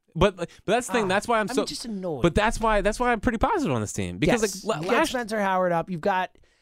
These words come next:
Speaker 2: but, but it's the organizational depth that we're talking about here that bothers me too. The idea that you don't, like, the bullpen, like, you should have guys you could stick in there and say, "All right, we've got these young arms. Let's go that route." They don't even have that.
Speaker 1: Last year
Speaker 2: And
Speaker 1: they're
Speaker 2: then
Speaker 1: in
Speaker 2: they're
Speaker 1: fir-,
Speaker 2: not signing guys.
Speaker 1: last year they're in first place for a
Speaker 2: Well,
Speaker 1: lot of
Speaker 2: that
Speaker 1: the season.
Speaker 2: fourth best bullpen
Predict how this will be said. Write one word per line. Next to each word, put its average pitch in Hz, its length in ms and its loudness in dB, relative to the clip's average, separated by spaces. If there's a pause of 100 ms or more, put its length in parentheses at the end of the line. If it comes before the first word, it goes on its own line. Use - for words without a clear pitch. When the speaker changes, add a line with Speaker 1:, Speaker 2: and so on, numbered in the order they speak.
(180)
Speaker 2:
but, 262 260 -8
but 262 240 -4
it's 254 160 -8
the 240 140 -8
organizational 233 580 -8
depth 143 500 -8
that 151 120 -10
we're 147 80 -12
talking 185 260 -2
about 139 100 -4
here 135 100 -8
that 127 180 -10
bothers 139 320 -2
me 139 100 -4
too. 226 280 -2
The 151 140 0
idea 165 320 0
that 202 80 -12
you 196 80 -6
don't, 202 240 0 (300)
like, 220 120 -8
the 262 80 -2
bullpen, 214 480 -2
like, 196 220 -2 (260)
you 277 140 -2
should - 220 -4
have 285 180 -2
guys 247 380 0
you 214 80 -8
could 208 160 -8
stick - 220 -6
in 269 80 -2
there 185 180 -2
and 165 100 -8
say, 214 140 0
"All 226 140 0
right, 254 200 -2
we've 214 140 -10
got 277 140 0
these 269 180 0
young 220 260 2
arms. 220 520 -4 (320)
Let's 226 360 -2
go 226 300 2
that 269 240 2
route." 180 240 -2
They 302 80 -2
don't 330 100 -6
even 330 120 -6
have 247 140 -6
that. 285 280 -4 (520)
Speaker 1:
Last 214 240 2
year 226 60 4
Speaker 2:
And 185 80 4
Speaker 1:
they're 175 80 6
Speaker 2:
then 156 40 4
Speaker 1:
in 185 100 2
Speaker 2:
they're 151 100 6
Speaker 1:
fir-, 190 60 4
Speaker 2:
not 165 120 -14
signing 254 260 -2
guys. - 120 -12
Speaker 1:
last 147 320 2
year 190 60 2
they're 170 120 2
in 147 60 0
first 131 240 0
place 120 220 0
for 117 100 -2
a 107 80 2
Speaker 2:
Well, 101 100 2
Speaker 1:
lot - 60 4
of 175 40 6
Speaker 2:
that 170 40 2
Speaker 1:
the - 60 -4
season. 185 160 2
Speaker 2:
fourth 170 140 0
best 156 220 -2
bullpen 120 340 -4